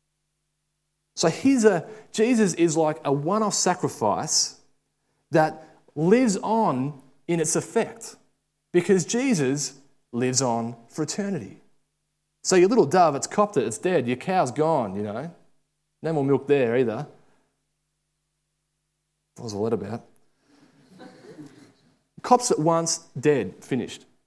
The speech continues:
Got to get another animal. Jesus, God in the flesh, dies, lives forever.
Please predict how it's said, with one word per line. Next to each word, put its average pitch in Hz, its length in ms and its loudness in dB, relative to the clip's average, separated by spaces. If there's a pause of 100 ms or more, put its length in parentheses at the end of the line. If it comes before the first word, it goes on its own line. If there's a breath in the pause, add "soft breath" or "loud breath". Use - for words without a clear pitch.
(340)
Got 156 140 2
to 156 60 2
get 139 120 2
another 127 260 -2
animal. 110 400 -8 (360)
Jesus, 156 720 2 (240)
God 190 260 4
in 175 60 4
the 127 100 -4
flesh, 170 580 -2
dies, 131 880 0 (520)
lives 190 320 4
forever. 170 580 -2